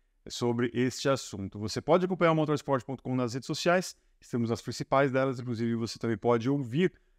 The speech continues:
a, as, nosso conteúdo também, que tem aqui no YouTube, no nosso podcast, você pode ouvir pelo seu agregador de áudio favorito. Então, e você pode baixar o aplicativo do motorsport ponto com, você, independentemente tendo ali o sistema I O S ou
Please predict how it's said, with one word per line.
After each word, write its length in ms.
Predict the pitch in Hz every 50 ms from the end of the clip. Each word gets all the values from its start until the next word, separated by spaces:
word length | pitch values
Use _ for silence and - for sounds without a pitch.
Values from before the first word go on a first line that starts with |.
| _ _
a, 440 | - 113 117 117 117 - - - 117
as, 220 | 113 101 - -
nosso 280 | - 113 117 117 - -
conteúdo 420 | - 131 113 117 123 123 143 139 131
também, 360 | 123 131 120 110 117 123 120 - _ _ _ _ _ _ _
que 180 | - - 127 113 - _
tem 220 | - 143 165 180 170
aqui 200 | 143 - - 143
no 140 | 135 131 127
YouTube, 400 | 123 117 - 131 135 131 127 - _ -
no 340 | 123 120 123 131 135 135 - _ -
nosso 340 | 113 120 123 120 - - -
podcast, 640 | - 131 127 120 104 - 139 135 143 - - - -
você 200 | 123 110 - -
pode 180 | - 117 110
ouvir 260 | 117 113 117 120 113 - _ _ _ _ _ _
pelo 180 | - 113 113
seu 200 | - - - 113
agregador 400 | 107 101 113 104 107 101 110 110
de 120 | 107 101 104
áudio 360 | 104 107 107 107 104 113 104 _
favorito. 640 | _ - - 120 113 113 107 117 117 110 101 101 90 -
Então, 160 | - 110 110
e 40 | 113
você 200 | 110 110 - 113
pode 220 | - 113 107 104
baixar 260 | 110 113 107 - 196 202
o 20 |
aplicativo 420 | 208 208 220 202 202 - - 190 185
do 60 | 190
motorsport 480 | 180 170 170 165 156 - 156 151 139 -
ponto 200 | 156 147 - -
com, 200 | - 139 139 - _ _ _ _ _ _ _ _ -
você, 480 | 113 113 110 - - 120 113 110 - - _ _ _ -
independentemente 720 | 117 113 107 113 - 117 113 117 113 - 120 120 110 -
tendo 240 | - 123 117 117 120
ali 200 | 113 113 113 117
o 60 | 117
sistema 340 | - - - - 123 117 117 -
I 120 | 117 113
O 140 | 117 113 110
S 300 | 110 107 - - - - _ _ _ _ _ _ _ _
ou 360 | - - 143 147 151 - -